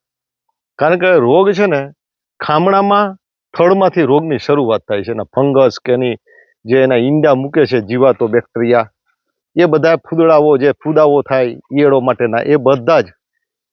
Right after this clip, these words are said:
ખામણામાં ભેજના કારણે થાય છે. કારણ કે ખામણામાં ભેજ સારો રહે, ત્યાં તડકો પણ પહોંચતો નથી ને, આ પ્રમાણમાં થોડોક તડકો પહોંચે છે, હવાઈ પહોંચે છે, એટલે એના બીજું કે પોષક તત્વો જે લઈ શકે એવા મૂળ હોય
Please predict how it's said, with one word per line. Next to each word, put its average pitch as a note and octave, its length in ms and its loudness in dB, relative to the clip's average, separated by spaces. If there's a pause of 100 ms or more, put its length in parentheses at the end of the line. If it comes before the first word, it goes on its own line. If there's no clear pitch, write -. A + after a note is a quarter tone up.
(460)
ખામણામાં F3 580 0
ભેજના D#3 420 0
કારણે G#2 400 -4
થાય G#2+ 180 -6
છે. G2+ 140 -18
કારણ D3 160 -6
કે B2+ 140 -8
ખામણામાં D#3 500 0
ભેજ E3+ 260 4 (240)
સારો E3 280 0
રહે, F3+ 180 -2
ત્યાં C#3 180 -4
તડકો D#3+ 320 -2
પણ F3 240 -2
પહોંચતો E3+ 380 -2 (120)
નથી F3 240 0
ને, D3 60 0
આ C#3+ 220 0
પ્રમાણમાં F3 440 0
થોડોક D#3 280 0
તડકો D#3+ 240 0 (180)
પહોંચે - 360 0
છે, G#2 100 -8 (760)
હવાઈ D3 360 0
પહોંચે E3 400 -2
છે, G2+ 100 -12 (600)
એટલે E3+ 320 2 (320)
એના F#3+ 280 0
બીજું E3+ 280 -2
કે F#3+ 60 2 (100)
પોષક E3 360 0
તત્વો G#3 340 0 (520)
જે G3+ 100 4 (140)
લઈ F#3 200 2
શકે G#3 200 -2
એવા G3+ 200 4 (140)
મૂળ F#3+ 260 2
હોય A3 140 4